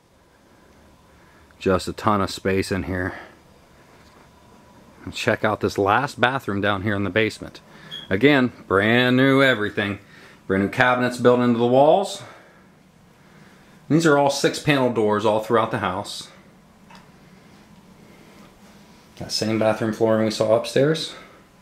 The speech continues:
New mirror, new wall mounted lighting, pedestal sink, brand new toilet. It's just a beautiful,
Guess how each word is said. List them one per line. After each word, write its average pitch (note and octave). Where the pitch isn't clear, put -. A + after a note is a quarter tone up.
New F#2+
mirror, A2
new F#2+
wall G#2
mounted A2
lighting, E3+
pedestal C3+
sink, -
brand B2+
new C3
toilet. D3
It's -
just -
a G2
beautiful, G#2+